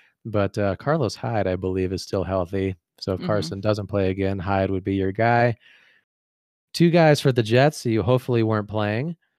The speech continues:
Speaker 1: Sam
Speaker 2: <laughs>
Speaker 1: Darnold, quarterback, A C joint injury. He was limited in Wednesday's practice.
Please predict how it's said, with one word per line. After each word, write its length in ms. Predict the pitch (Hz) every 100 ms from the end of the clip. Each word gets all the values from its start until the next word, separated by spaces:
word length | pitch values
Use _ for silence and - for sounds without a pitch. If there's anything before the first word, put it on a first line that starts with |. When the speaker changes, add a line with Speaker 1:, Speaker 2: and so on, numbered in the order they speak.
| - 233 - 220 -
Speaker 1:
Sam 260 | 147 123 120
Speaker 2:
<laughs> 0 |
Speaker 1:
Darnold, 520 | 277 117 120 123 123
quarterback, 680 | - 123 120 120 120 120 -
A 140 | 131
C 200 | 113 120
joint 300 | 113 110 107
injury. 400 | 107 107 110 107
He 160 | 92 107
was 120 | 104
limited 440 | 101 110 107 107
in 120 | 104 104
Wednesday's 480 | 104 101 107 101
practice. 680 | - 135 127 123 120 110 -